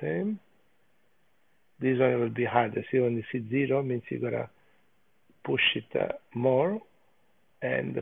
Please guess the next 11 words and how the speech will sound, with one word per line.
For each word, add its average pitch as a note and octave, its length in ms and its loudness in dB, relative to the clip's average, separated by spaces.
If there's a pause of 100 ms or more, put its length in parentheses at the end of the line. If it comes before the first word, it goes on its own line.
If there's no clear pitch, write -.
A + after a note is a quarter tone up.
probably B2 460 -2
you A#2 120 -2
won't A#2+ 220 -6
be A#2+ 100 0
able A#2 200 -6
to - 160 -8
get - 200 -6
much. - 260 -6 (1120)
Sell C3 240 2
on A#2+ 140 0
percentage C#3 760 0